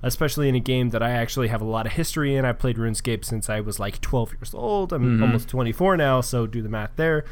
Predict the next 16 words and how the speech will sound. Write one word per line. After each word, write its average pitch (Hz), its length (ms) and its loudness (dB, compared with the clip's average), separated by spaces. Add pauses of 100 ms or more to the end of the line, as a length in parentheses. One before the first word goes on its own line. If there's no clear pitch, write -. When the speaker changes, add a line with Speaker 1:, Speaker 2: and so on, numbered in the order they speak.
(340)
Speaker 1:
So 151 160 2
it's 139 120 0
like, 151 200 2 (520)
why 143 320 2
not 135 320 2
do 139 140 2
those 120 200 0
things 107 380 -2 (400)
on 107 220 -2
top 117 280 -2
of - 120 -8
it? - 100 -12 (200)
So, 104 340 -4 (280)
yeah, 143 200 6
Speaker 2:
Right. - 140 2
Speaker 1:
but, 160 180 0